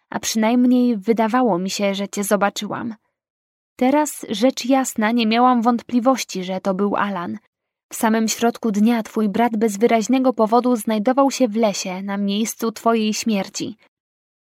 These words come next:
Tak, owszem, wydawało mi się to dziwne, ale paranormalne wyjaśnienie, które w pewnym momencie byłam niemal gotowa zaakceptować, sprawiło, że nie zastanawiałam się nad tym dłużej. Nie tak naprawdę.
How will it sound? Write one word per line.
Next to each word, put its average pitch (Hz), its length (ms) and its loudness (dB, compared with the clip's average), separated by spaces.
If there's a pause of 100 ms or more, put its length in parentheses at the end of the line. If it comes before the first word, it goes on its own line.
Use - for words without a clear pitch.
(200)
Tak, 226 380 -2
owszem, 190 560 -2
wydawało 220 480 4
mi 262 140 2
się 262 140 2
to 262 120 4
dziwne, 202 480 2 (300)
ale 220 300 4 (100)
paranormalne 262 760 4
wyjaśnienie, 240 680 2
które 202 380 -2
w - 80 -20
pewnym 226 420 2
momencie 214 400 0
byłam 220 340 2
niemal 226 300 2
gotowa 233 340 2
zaakceptować, 220 920 0 (260)
sprawiło, 247 540 2
że 269 200 4
nie 247 240 4
zastanawiałam 262 720 0
się 196 160 -4
nad 196 240 -4
tym 196 200 -2
dłużej. 185 560 -4 (360)
Nie 226 280 4
tak 220 220 -2
naprawdę. 220 580 0